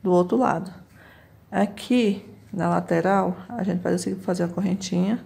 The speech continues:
pula um pontinho aqui, ó, pula um ponto baixo, venho no próximo,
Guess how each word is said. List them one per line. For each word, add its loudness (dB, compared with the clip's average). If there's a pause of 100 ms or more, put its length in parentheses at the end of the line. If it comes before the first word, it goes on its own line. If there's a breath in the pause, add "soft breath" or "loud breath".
(760 loud breath)
pula 2
um 6
pontinho 0
aqui, 0
ó, 0 (340)
pula 2
um 4
ponto 0
baixo, 0
venho 2
no 2
próximo, -2